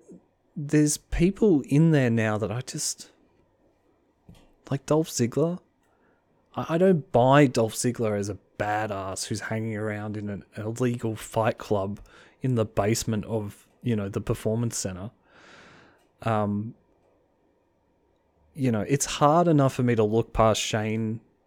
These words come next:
McMahon being, like, the, the main ringleader of this. But also, like, I mean, at least this week we had Nia Jax and Shayna Baszler story start in Underground and then continue into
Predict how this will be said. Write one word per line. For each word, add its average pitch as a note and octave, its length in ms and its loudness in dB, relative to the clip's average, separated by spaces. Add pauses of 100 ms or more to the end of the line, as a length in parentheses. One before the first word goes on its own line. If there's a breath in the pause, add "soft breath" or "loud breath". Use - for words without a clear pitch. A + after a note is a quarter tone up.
(240)
McMahon G#2+ 540 0
being, C3 280 0
like, A#2+ 480 -4 (840)
the, A2+ 520 -6
the - 80 -2
main A#2 460 2
ringleader D3+ 560 0
of D3+ 60 -2
this. E3+ 260 0 (1000 loud breath)
But C#3 140 8
also, E3 380 8
like, A2+ 440 0 (160)
I C#3+ 60 2
mean, F3 120 8
at F3+ 100 4
least A#3 280 6
this - 160 0
week - 260 2
we B2+ 120 2
had A#2 260 2
Nia A#2 260 2
Jax - 600 -2 (1200)
and A2+ 200 -2
Shayna A#2 340 2
Baszler G#2+ 680 -4
story B2+ 640 0 (120)
start A2+ 540 -2
in B2 140 0
Underground B2+ 480 2
and A#2+ 100 0
then A#2 100 0
continue B2 460 -2
into B2 380 0